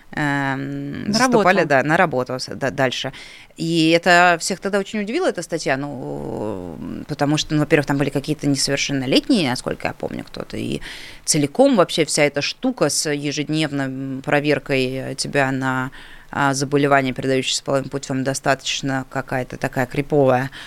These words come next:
Speaker 1: Эм, и, а, ну и, и вот, вот эта вот система, ам, потока, да, вот конвейера,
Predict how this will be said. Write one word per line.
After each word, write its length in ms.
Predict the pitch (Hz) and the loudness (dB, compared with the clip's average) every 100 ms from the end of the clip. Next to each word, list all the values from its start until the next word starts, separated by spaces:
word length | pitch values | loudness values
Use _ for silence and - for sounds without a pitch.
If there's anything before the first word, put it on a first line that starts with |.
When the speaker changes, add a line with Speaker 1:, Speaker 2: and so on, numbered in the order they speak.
| - - - | -18 -16 -2
Speaker 1:
Эм, 720 | 135 131 127 127 127 139 - - - | 2 4 2 0 -2 -2 -6 -8 -2
и, 500 | 147 147 147 143 - - - | 2 2 2 0 -2 -14 -6
а, 880 | 147 147 143 143 143 139 139 - 80 - - - | 0 2 4 4 2 2 -2 -6 -10 -12 -14 -4
ну 260 | 165 165 | 2 4
и, 200 | 160 147 147 | 6 4 0
и 360 | 160 156 147 | 0 2 2
вот, 300 | 143 147 - - | 2 0 -2 -8
вот 180 | 151 139 | -6 -4
эта 120 | 143 | -4
вот 180 | 143 - - - - _ - | -6 -8 -20 -20 -20 _ -8
система, 920 | - - 156 - 220 233 190 151 135 139 _ - - | -2 2 2 2 6 6 6 6 4 0 _ -10 0
ам, 400 | 143 139 135 - | 2 2 -2 -4
потока, 760 | - 156 - 196 175 - 139 120 | 0 0 2 4 6 4 -2 -4
да, 240 | 127 147 135 | 2 4 4
вот 280 | 127 - 123 - | 0 -8 -10 -4
конвейера, 720 | 170 165 156 156 143 117 | 0 2 4 4 4 2